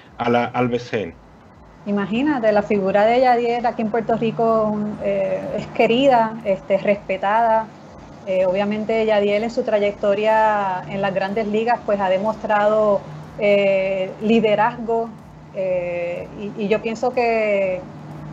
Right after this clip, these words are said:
Speaker 2: que eso va a ser positivo para, para, para el torneo, para la liga en particular. Eh, es una figura importante. Ya, ya el, el, ayer leí que ya, eh, muchos fanáticos se montaron en la guagua de Yadier,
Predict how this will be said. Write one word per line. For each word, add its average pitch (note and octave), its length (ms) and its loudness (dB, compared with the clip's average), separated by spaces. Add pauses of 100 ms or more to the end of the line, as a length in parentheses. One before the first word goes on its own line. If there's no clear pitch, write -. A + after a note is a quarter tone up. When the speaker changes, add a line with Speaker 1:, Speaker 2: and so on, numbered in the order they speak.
Speaker 2:
que A3+ 80 4
eso A#3 180 0
va B3+ 60 4
a - 20 -2
ser C4 140 2
positivo A#3+ 520 0
para, G#3+ 500 0 (100)
para, F#3+ 500 -2
para G3 160 2
el F#3+ 60 -2
torneo, G#3 400 -2
para G#3+ 200 0
la F#3 120 0
liga G3+ 200 -2
en A3+ 100 -4
particular. A3+ 640 0 (480)
Eh, F#3+ 760 4 (360)
es G#3+ 80 -6
una A3+ 200 0
figura B3+ 320 2
importante. C4+ 880 -2 (160)
Ya, A#3 540 2 (400)
ya A3 240 2
el, C4+ 120 0
el, A3+ 180 -4
ayer G#3 280 0
leí C#4 340 2
que C#4+ 180 2
ya, C4 200 -2 (200)
eh, A3 220 -6
muchos A3 300 -10
fanáticos B3+ 600 -6
se B3 80 -6
montaron A3 440 -4
en B3+ 100 -6
la A#3+ 100 2
guagua A#3+ 420 0
de A3+ 100 -4
Yadier, A#3 360 -4